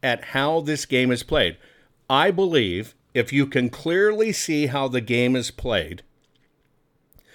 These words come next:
then you really see how laughable it is, and you actually see that we play the most important role.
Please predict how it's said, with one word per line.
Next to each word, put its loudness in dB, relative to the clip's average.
then 6
you 6
really 6
see 4
how 4
laughable 2
it 8
is, 4
and 4
you 2
actually 4
see 2
that 2
we 2
play 4
the 4
most 6
important 6
role. 4